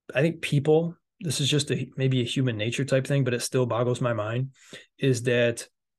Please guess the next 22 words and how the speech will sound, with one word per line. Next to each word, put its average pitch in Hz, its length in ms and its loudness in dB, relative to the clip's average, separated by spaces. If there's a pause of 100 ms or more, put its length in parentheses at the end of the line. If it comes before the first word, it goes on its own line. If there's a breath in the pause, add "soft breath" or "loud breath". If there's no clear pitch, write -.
(500)
when 135 180 2
things 147 340 2
are 139 120 2
going 127 420 2
well, 120 580 0 (960)
you'll 131 240 2
find 143 400 2
something 135 520 2
that 131 200 -6
maybe 127 280 0
you 123 100 0
don't 123 240 -2
really 123 320 0
enjoy 107 340 -4
that 120 220 2
much 135 360 -2
and 117 120 -4
you 110 60 -4
just 107 180 -6
stop 110 260 -2
doing 104 220 -10
it. - 80 -20